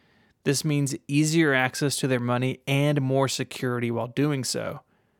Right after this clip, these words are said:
And that's why Capital One is investing in machine learning. Machine learning allows Capital One to do things like fight fraud with random force with models that quickly detect suspicious activity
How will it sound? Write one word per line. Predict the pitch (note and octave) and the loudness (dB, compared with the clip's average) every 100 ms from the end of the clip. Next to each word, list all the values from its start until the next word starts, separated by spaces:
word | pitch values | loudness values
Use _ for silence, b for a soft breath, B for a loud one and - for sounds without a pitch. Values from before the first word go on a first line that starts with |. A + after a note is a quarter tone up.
| _ _ _ _ | _ _ _ _
And | - | 0
that's | C#3 E3 | 2 2
why | G3+ F#3 | 2 2
Capital | - E3 E3 D#3+ | 2 0 2 0
One | B2+ C3 B2+ - | 4 4 2 0
is | C3 | -2
investing | B2 A#2 A#2+ A#2+ - B2 B2 | 0 2 0 0 -2 -2 -2
in | B2 | -2
machine | A#2 - A#2+ A2+ A2+ - | -2 -2 -2 -2 -2 -4
learning. | C3 A#2+ G2+ C#3 - _ _ _ _ _ - | -6 -4 -6 -10 -16 _ _ _ _ _ -2
Machine | D#3 F#3 F#3 | 2 4 4
learning | E3 E3 D#3 | 4 2 0
allows | C#3 C3+ C3 - | 2 2 2 -2
Capital | - C3+ C3+ D3 C3 | -4 -2 0 2 2
One | B2 B2 B2 | 2 0 0
to | A#2+ | 0
do | A#2+ A#2+ | 2 2
things | B2 B2 A#2 A#2 | 0 -2 -4 -4
like | A2+ - | -8 -4
fight | C3+ C3 - | 0 0 0
fraud | - B2+ B2 C3 B2+ | -2 2 4 4 0
with | B2 | -6
random | A#2+ A2+ A#2+ A2+ | -2 0 0 -2
force | - B2+ C#3 D#3+ - - - | -2 0 0 0 -4 -8 -2
with | B2+ - | -2 0
models | B2 B2 C#3+ D#3+ D3 | 2 4 4 2 0
that | - - | -4 -2
quickly | - E3 G3 | 0 2 2
detect | F3 - D3 - | 0 2 0 0
suspicious | - C3 - - C#3 C#3 - | -4 -4 -2 0 0 0 -4
activity | B2+ A#2+ - C#3 B2 B2 A#2+ | -6 -6 -2 0 2 2 0